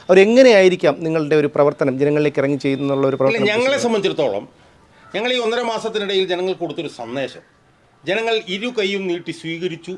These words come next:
Speaker 2: എന്നുള്ളത് സാമൂഹ്യ മാധ്യമങ്ങളിലുള്ള ഞങ്ങളുടെ, ഏ, പിന്നെ, ഏ, സാന്നിധ്യത്തിൽ ഞങ്ങൾക്ക് ബോധ്യമായിട്ടുണ്ട്. സുമേഷ് മനസ്സിലാക്കേണ്ട ഒരു കാര്യം, ഈ രാഷ്ട്രീയ പ്രവർത്തനത്തിൻ്റെ രൂപവും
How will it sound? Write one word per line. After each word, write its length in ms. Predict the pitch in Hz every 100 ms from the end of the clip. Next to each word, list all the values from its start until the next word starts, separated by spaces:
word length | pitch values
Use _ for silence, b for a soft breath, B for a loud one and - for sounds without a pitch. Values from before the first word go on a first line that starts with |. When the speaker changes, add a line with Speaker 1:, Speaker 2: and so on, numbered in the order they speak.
| -
Speaker 2:
എന്നുള്ളത് 360 | 123 104 92 107 160 b b b _ -
സാമൂഹ്യ 460 | 208 262 269 247 240
മാധ്യമങ്ങളിലുള്ള 760 | 202 202 202 202 185 175 156 160 151
ഞങ്ങളുടെ, 320 | 147 147 151 151 151
ഏ, 40 | 139 131 127
പിന്നെ, 220 | 127 120 113 b b b 127
ഏ, 20 | 120 117 -
സാന്നിധ്യത്തിൽ 500 | 151 175 165 147 135
ഞങ്ങൾക്ക് 280 | 123 113 104
ബോധ്യമായിട്ടുണ്ട്. 460 | 107 98 87 - _ _ _ b b -
സുമേഷ് 260 | 233 262 247
മനസ്സിലാക്കേണ്ട 440 | 214 247 220 214
ഒരു 60 | 170
കാര്യം, 220 | 123 110 - 175
ഈ 40 | 185
രാഷ്ട്രീയ 340 | 208 240 277 269
പ്രവർത്തനത്തിൻ്റെ 520 | 247 214 220 202 196 170
രൂപവും 300 | 185 202